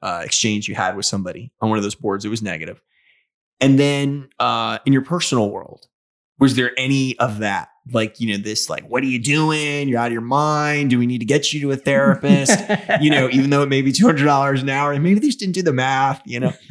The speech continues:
Speaker 2: <laughs>
Speaker 1: Um, did you have any of that? People trying to, you know, sort of say, "Hey, what's going on?" Or on the forum side of it, "Hey, what you're doing, you don't know what you're doing, or what you're doing isn't gonna work."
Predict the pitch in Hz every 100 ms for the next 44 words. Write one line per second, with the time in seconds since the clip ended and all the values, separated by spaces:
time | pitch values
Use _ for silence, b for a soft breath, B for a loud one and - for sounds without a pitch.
0 | - 220 196 135 139 135 127 117 135 143
1 | 170 170 160 147 143 135 127 139 139 -
2 | _ - 113 117 123 113 110 110 104 117
3 | 107 - 110 - 101 117 123 110 113 120
4 | 123 113 110 110 110 110 - 120 117 110
5 | 104 107 98 147 147 123 110 107 104 107
6 | - 123 107 104 104 110 107 104 107 107
7 | 92 113 110 - 104 107 110 107 101 101
8 | 101 107 104 104 98 95 87 -